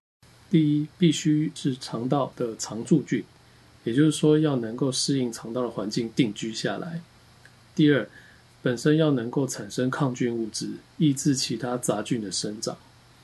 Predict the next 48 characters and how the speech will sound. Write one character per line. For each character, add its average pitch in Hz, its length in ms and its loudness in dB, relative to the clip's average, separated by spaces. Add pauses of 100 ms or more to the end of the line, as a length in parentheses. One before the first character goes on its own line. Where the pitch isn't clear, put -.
(460)
第 160 120 6
三， 131 380 2 (380)
要 139 160 2
具 127 280 -2
有 95 220 -4
耐 139 260 2
胃 139 160 4
酸 131 360 0
胆 95 240 -2
盐 95 160 -8
的 107 100 -8
能 101 220 -8
力， 113 180 -6 (260)
这 175 80 2
样 156 120 4
才 127 140 -6
能 120 140 -6
顺 135 280 2
利 131 100 0
通 127 260 -4
过 131 220 -2
胃 131 220 0
的 107 120 -6
考 104 240 -10
验， 117 220 -2
顺 120 380 0
利 120 260 -4
到 117 160 -2
达 98 240 -8
肠 104 260 -6
道。 107 240 -2 (840)
第 180 100 6
四， 165 400 2
要 165 200 4
具 156 260 0
有 117 160 2
能 107 240 -4
吸 147 240 2
附 147 140 0
在 143 140 4
肠 123 340 -4
道 135 240 0
上 123 320 -4
皮 - 160 -10
的 110 100 -6
定 120 220 0
植 110 240 -6
力， 107 160 -4